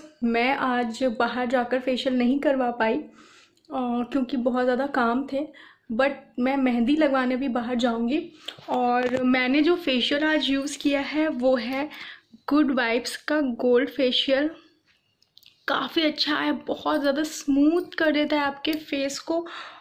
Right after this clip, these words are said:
और, अ, मतलब, मुझे personally बहुत ज़्यादा पसंद है ये face, facial। अ, तो आप देख सकते हैं मुझे कितना पसंद है कि मैं इसे order पे नहीं लगा पाई थी,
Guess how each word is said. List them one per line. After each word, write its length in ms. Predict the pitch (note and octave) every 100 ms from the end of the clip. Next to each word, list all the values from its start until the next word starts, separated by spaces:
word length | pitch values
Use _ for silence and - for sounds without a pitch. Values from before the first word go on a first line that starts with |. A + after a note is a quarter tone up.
| -
और, 680 | B3+ A#3+ A#3+ A#3+ A#3+ B3 B3+
अ, 300 | B3 B3 B3+ - - - -
मतलब, 280 | C4 E4 -
मुझे 640 | C4+ C4 - D#4 E4+ E4+ - _ _ _ _ - - - - - _ _ -
personally 400 | C4+ C4 C#4+ D4+ E4
बहुत 340 | B3+ C4+ D4
ज़्यादा 300 | C#4+ A#3+ C#4
पसंद 460 | D4+ C4+ - C#4+ E4+
है 140 | D#4
ये 160 | C#4 C#4
face, 640 | - C4 C4 - - - D4+ C#4
facial। 540 | D4 C4 - C4 G4 - - - - -
अ, 280 | B3 B3 C4 B3+
तो 60 | D4
आप 200 | - D4
देख 300 | C4+ B3 D4+
सकते 240 | F4 E4+
हैं 80 | E4
मुझे 140 | D#4+ E4
कितना 320 | D#4 - C#4+
पसंद 340 | D#4+ E4 D4+
है 60 | D#4+
कि 240 | D#4 F#4+ -
मैं 300 | B3 B3+ C#4+
इसे 240 | D#4 D4+ E4
order 380 | - A#3+ A#3+ C#4+
पे 140 | E4
नहीं 300 | D4+ B3+ C#4+
लगा 240 | D#4+ D4+
पाई 240 | C#4+ C#4+ C#4
थी, 240 | E4 G#4+